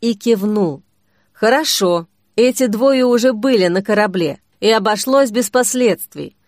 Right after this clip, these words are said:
Давай им напишем, без подробностей, конечно». Васька первой вошла в пункт управления и первым делом с надеждой взглянула на индикаторы.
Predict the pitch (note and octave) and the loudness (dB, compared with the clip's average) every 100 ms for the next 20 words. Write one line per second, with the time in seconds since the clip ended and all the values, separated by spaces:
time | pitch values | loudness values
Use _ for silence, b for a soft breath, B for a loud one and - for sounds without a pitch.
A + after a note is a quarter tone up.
0 | _ _ - F3 A3+ D4+ D#4+ D#4+ D#4+ D#4 | _ _ -8 -2 0 2 0 0 0 0
1 | - A#3 E3 C#3+ _ _ - A3 - D4+ | -4 -4 -8 -12 _ _ -8 -6 -2 -2
2 | C4+ A#3+ E3+ E3 - F3 G3+ F#3 D#3 - | 2 0 0 -4 -6 -4 -2 -2 -4 -8
3 | D#3+ - _ _ _ _ - G3+ D#4 D#4 | -12 -14 _ _ _ _ -6 0 0 0
4 | - C#4 - D#4+ F4 D#4 C4+ C4+ - B3 | -4 -4 0 2 4 2 2 0 0 -2
5 | A3 - A#3+ C4 B3 - A3+ G3+ G3 F#3 | -2 -6 -2 -2 -2 -4 -4 0 -2 0
6 | G3 C#4+ C#4 C4 B3+ - b b b A#3 | 0 0 2 2 2 -2 b b b -4
7 | G#3 A#3+ F#3+ F#3 F#3 F3 C#4+ C4+ B3+ - | 0 0 2 0 -2 0 0 2 0 0
8 | G#3+ F#3+ A3+ D4 A#3 B3+ B3 F#3 F3 F#3 | 0 0 2 0 0 0 0 -4 -4 0
9 | G3 G3 G#3 G#3 G3 G3 F#3+ G3 G3+ F#3 | 2 2 2 2 2 2 2 0 -2 -4
10 | E3+ D3+ C#3+ | -4 -10 -12